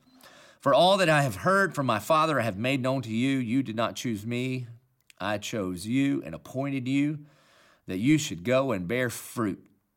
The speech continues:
and that your fruit should abide, so that whatever you ask the Father in my name, he may give it to you. These things I command you, so that you will love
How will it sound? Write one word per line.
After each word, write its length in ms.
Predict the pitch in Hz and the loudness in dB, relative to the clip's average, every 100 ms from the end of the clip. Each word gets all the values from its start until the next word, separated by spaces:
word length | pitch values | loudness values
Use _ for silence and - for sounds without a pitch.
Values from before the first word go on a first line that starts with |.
| _ _ _ _ _ _ _ _ _ _ _ - 104 | _ _ _ _ _ _ _ _ _ _ _ -12 -8
and 100 | 87 | -6
that 80 | |
your 260 | 85 127 143 | -2 2 2
fruit 440 | 131 - 143 147 | 0 0 2 2
should 160 | 147 98 | 0 -6
abide, 680 | 76 69 98 90 65 - - _ _ _ _ _ _ | -6 -4 -4 -4 -8 -14 -20 _ _ _ _ _ _
so 160 | - | -4
that 100 | 127 | 0
whatever 420 | 120 143 180 190 202 | 2 4 6 4 4
you 240 | 196 202 | 2 2
ask 560 | 165 151 104 95 - - | 2 0 0 -4 -8 -4
the 120 | 117 | -4
Father 480 | - 147 135 104 98 | 0 2 2 2 -2
in 180 | 107 | -2
my 220 | 123 120 120 | 0 0 0
name, 440 | 110 87 82 85 - _ _ _ _ _ _ - | -2 -4 -8 -12 -18 _ _ _ _ _ _ -8
he 140 | 110 | -4
may 160 | 101 98 | -2 -2
give 200 | 95 78 | -4 -6
it 60 | |
to 80 | - | -12
you. 180 | 50 123 _ _ _ _ _ _ | -16 -18 _ _ _ _ _ _
These 200 | 85 90 | -8 -4
things 280 | 113 113 101 | 0 0 2
I 120 | 107 | 0
command 440 | 107 110 107 95 78 | 0 -2 -2 -2 -6
you, 160 | 76 92 _ _ | -12 -18 _ _
so 220 | - - 95 | -14 -8 -6
that 100 | 78 | -4
you 240 | 90 110 | 0 0
will 380 | 101 85 85 85 _ | 0 -4 -8 -14 _
love 520 | 90 92 104 104 107 | -6 -2 -2 -4 -8